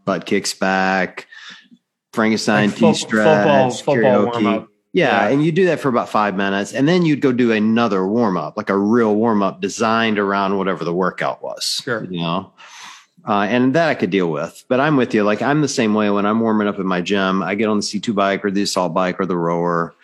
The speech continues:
Speaker 1: or the runner, one of those, and, like, just give it three to five minutes. Just get moving, get my heart rate up a little bit, not taxing myself, but I'm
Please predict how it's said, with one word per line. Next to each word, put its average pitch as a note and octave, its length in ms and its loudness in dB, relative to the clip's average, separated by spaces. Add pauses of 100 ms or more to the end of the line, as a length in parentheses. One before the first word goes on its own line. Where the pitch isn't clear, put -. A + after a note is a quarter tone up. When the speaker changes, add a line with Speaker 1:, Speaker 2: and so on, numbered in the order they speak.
(300)
Speaker 1:
or F#2+ 220 0
the F2 200 -4
runner, E2+ 380 0
one G2 140 0
of G2 40 0
those, E2+ 400 -2
and, F2 220 -4
like, F2 400 -6
just A#2 180 -4
give A2+ 140 2
it A2+ 260 0
three G#2+ 220 -2
to F#2+ 60 -2
five E2+ 260 -2
minutes. C#2 460 -8
Just - 400 -6
get - 160 -2
moving, A2 420 2
get G#2 160 -2
my A2+ 100 0
heart G2 160 0
rate G#2 180 2
up G2+ 120 -2
a G#2+ 60 -2
little G2 180 0
bit, G2 540 0 (320)
not G#2 180 -4
taxing G#2 440 -2
myself, G2 600 0
but F#2+ 140 0
I'm F#2 340 -2